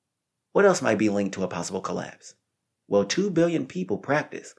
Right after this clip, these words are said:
so it would be odd for Christianity to be collapsing anytime soon. If it were,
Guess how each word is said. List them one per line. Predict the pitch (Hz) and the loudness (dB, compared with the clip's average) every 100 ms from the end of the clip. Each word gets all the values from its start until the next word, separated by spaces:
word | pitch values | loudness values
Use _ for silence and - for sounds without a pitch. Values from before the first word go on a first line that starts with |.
| _ _ _ _ _ _ | _ _ _ _ _ _
so | - - 123 110 107 | -6 0 4 4 2
it | 107 | 0
would | 139 202 | 2 2
be | 196 185 | 0 2
odd | 135 147 135 | 4 4 2
for | 113 | -4
Christianity | 110 113 113 107 98 101 | -6 -6 -4 -4 -4 -8
to | - | -8
be | 107 | -8
collapsing | 107 95 98 - 95 | -6 -6 -6 -8 -10
anytime | 95 92 90 87 - | -8 -8 -10 -10 -6
soon. | - 160 101 - _ _ _ _ _ _ _ _ _ _ _ - | -4 -4 -6 -12 _ _ _ _ _ _ _ _ _ _ _ 0
If | 98 95 | 0 0
it | 90 | 2
were, | 113 185 - | 4 2 0